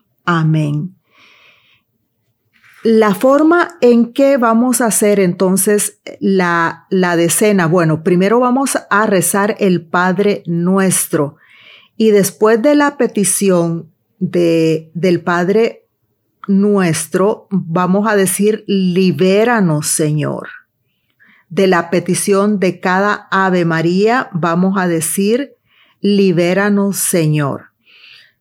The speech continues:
Es decir, vamos a poner una petición por cada Ave María.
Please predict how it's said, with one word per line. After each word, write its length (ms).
Es 160
decir, 460
vamos 440
a 180
poner 480
una 540
petición 1080
por 320
cada 880
Ave 460
María. 840